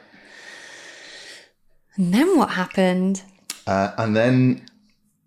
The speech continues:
Speaker 2: the stars aligned and a friend invited me to, uh, a car boot sale,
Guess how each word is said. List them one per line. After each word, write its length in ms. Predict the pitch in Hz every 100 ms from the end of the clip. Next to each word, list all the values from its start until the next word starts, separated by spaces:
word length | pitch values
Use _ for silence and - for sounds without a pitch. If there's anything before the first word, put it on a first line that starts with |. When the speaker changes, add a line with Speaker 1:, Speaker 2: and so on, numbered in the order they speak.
| -
Speaker 2:
the 560 | - 98 98 98 95 95 _ _ - - - - _
stars 480 | - - 127 131
aligned 600 | 117 110 107 120 143 151 131
and 140 | 113
a 40 |
friend 360 | 104 - 123 120
invited 500 | 110 107 117 113 -
me 200 | 107 104
to, 680 | 98 113 107 107 104 104 101
uh, 380 | 101 98 90 82
a 120 | - 92
car 300 | - 113 101
boot 260 | 104 101
sale, 460 | - 113 123 151